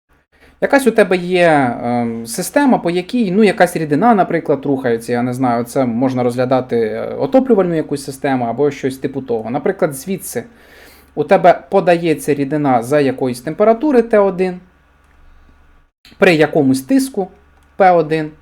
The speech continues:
і у тебе ця труба, по якій воно рухається, у тебе це, відповідно, там В один. Значить, якщо в тебе система замкнена, да, замкнена, то в тебе ось тут на виході повинна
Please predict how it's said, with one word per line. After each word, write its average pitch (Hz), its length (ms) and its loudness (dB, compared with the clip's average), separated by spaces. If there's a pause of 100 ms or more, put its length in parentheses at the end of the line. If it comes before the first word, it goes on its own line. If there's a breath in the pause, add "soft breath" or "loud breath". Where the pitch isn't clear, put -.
(1300 soft breath)
і 247 240 2
у 175 140 -4
тебе 165 260 2
ця 151 200 0
труба, 220 320 -2
по 240 120 -2
якій 180 240 -4
воно 165 160 -4
рухається, 131 520 -2
у 120 80 -4
тебе 165 240 -2
це, 139 320 -4
відповідно, 120 480 -6
там 117 220 -6
В 127 120 0
один. 113 340 -4 (500 loud breath)
Значить, 190 300 -2
якщо 214 260 -2
в 254 60 -4
тебе 214 240 0
система 208 500 -2
замкнена, 170 800 0 (800)
да, 180 260 0
замкнена, 143 520 -4 (480 soft breath)
то 196 80 2
в 180 80 -4
тебе 233 220 6
ось - 240 0
тут 233 260 -6
на 202 100 2
виході 165 680 -2 (840 soft breath)
повинна 214 640 6